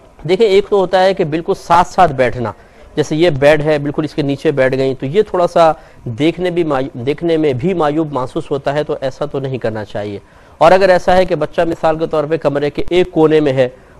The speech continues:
और आप दूसरे कोने में किसी सोफे या बेड के ऊपर बैठ के कुरान पढ़ रही हैं, तो इसमें शरन कोई हर्ज नहीं है। बहरहाल, अफजल और औला सूरत हाल ये है कि किसी और कमरे में पढ़ लें या ऐसी जगह पढ़ें जहाँ पर ऊपर कोई शख्स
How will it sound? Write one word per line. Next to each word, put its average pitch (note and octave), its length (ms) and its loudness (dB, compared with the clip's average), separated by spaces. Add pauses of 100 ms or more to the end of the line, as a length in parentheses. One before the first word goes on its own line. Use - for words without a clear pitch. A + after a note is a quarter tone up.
और C#3+ 140 6
आप D#3+ 120 6
दूसरे D#3+ 360 0
कोने D#3 280 2
में D#3+ 120 0
किसी D3+ 240 -6
सोफे D3+ 360 -2
या C#3+ 80 2
बेड C3+ 240 0
के D#3 80 -2
ऊपर C#3+ 180 -2
बैठ C3+ 240 0
के D#3+ 80 -2
कुरान C#3 400 0
पढ़ C3+ 140 -2
रही C#3 120 -4
हैं, D#3 80 -4
तो D#3+ 80 -6
इसमें F#3+ 320 -6
शरन C3+ 280 -4
कोई A#2+ 140 -6
हर्ज A#2+ 340 -6
नहीं B2 260 -2
है। G#2 140 -10 (420)
बहरहाल, E3 240 8
अफजल D#3+ 300 2
और F3+ 100 6
औला E3 260 6
सूरत E3+ 360 -2
हाल D3+ 220 -2
ये C#3+ 160 -4
है C3+ 160 0 (320)
कि D3 60 -4
किसी E3+ 240 -4
और D#3+ 280 4
कमरे E3+ 300 0
में F3 120 0
पढ़ E3 180 4
लें E3+ 180 2 (300)
या C#3+ 100 4
ऐसी D3 180 -2
जगह E3 200 2
पढ़ें D3+ 300 -2
जहाँ C3+ 220 -2
पर D3+ 120 -4
ऊपर D3+ 320 -4
कोई C#3+ 200 -4
शख्स - 360 -6